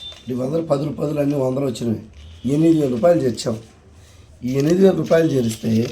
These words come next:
ఇంకా డ్వాక్రాకి పద్నాలుగు వేలు కట్టాలి, ఇంకా ఆరు వేలు కావాలి. పదో తేదీ, ప్రతి నెల పదో తేదీ డ్వాక్రా. ఇది సుత్తి అనుకోకండి మాస్టారు,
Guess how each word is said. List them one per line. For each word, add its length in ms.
ఇంకా 220
డ్వాక్రాకి 960
పద్నాలుగు 420
వేలు 140
కట్టాలి, 400
ఇంకా 200
ఆరు 220
వేలు 180
కావాలి. 380
పదో 200
తేదీ, 280
ప్రతి 480
నెల 180
పదో 320
తేదీ 220
డ్వాక్రా. 420
ఇది 160
సుత్తి 380
అనుకోకండి 560
మాస్టారు, 720